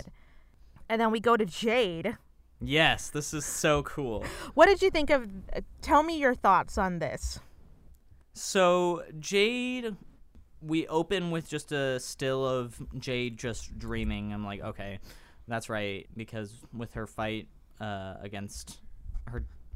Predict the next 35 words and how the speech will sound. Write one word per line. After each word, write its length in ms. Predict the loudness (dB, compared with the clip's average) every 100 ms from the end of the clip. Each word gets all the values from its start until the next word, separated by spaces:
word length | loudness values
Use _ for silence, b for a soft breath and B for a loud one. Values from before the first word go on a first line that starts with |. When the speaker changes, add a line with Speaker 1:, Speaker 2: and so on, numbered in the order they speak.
| -12 -8
Speaker 2:
dad's 420 | -2 0 0 -4 -6
statue, 640 | -6 -6 -8 -10 -8 -6
her 120 | -6
uncle's 300 | -6 -8 -10
statue, 560 | -8 -8 -8 -10 -10 -12 -12
I 60 |
forget. 380 | -8 -2 -2 0
Speaker 1:
Grandpa. 180 | -2 -4 b b -2
Speaker 2:
Grandpa, 360 | 0 0 -2 -4
thank 240 | -4 -4
you, 140 | -6 -8
thank 160 | -8
you, 60 | -8
thank 200 | -8 -8
you, 60 | -6
thank 200 | -6 -4
you. 340 | -4 -2 -6 -8 b b b b b -14
She 1000 | -10 -8 -4 -2 0 -2 -2 -4 -6 -10
just 380 | -8 -8 -10 -18 -18 -6
fell 200 | -4 -4
asleep 340 | -6 -8 -8
because 200 | -10 -10
of 60 | -8
her 80 |
insomnia, 640 | -8 -6 -4 -4 -6 -6 -10 -14
so 360 | -12 -6 -4 -4
Beck 380 | -2 -2 -2 -8
took 220 | -12 -10
her 80 | -6
back 220 | -6 -6
to 240 | -8 -8
her, 520 | -6 -6 -6 -8 -8 -12 b b b -10
her 80 |
bedroom, 600 | 0 0 0 -4 -4 -6 -12 -14
and 640 | -6 -2 0 -2 -2 -6